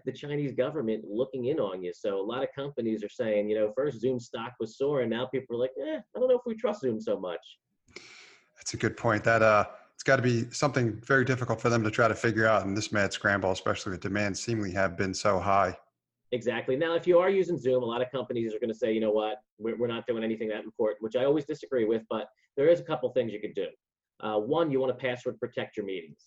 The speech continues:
Speaker 1: Uh, Zoom gives you that option when you're setting up the meeting. It's pretty easy to do.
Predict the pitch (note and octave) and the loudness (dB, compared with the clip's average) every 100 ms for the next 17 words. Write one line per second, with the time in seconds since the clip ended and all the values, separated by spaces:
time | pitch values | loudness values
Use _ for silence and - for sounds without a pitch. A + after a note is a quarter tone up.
0 | F2+ F2 F2 - B2+ B2 A2 A#2+ G#2+ G#2+ | -12 -10 -10 -6 -2 -2 2 0 2 0
1 | G#2 - G#2 G2+ G2 G2 - A#2+ A2 - | -2 -6 -6 -4 -4 -4 -4 -4 -8 -6
2 | G2+ G2+ G#2 G#2 - G#2 - C3 A2+ A2 | -4 -2 -2 -6 -10 -14 -8 -6 -4 -4
3 | A2 A2 G#2 F#2+ A2 C#3+ | -4 -4 -4 0 0 0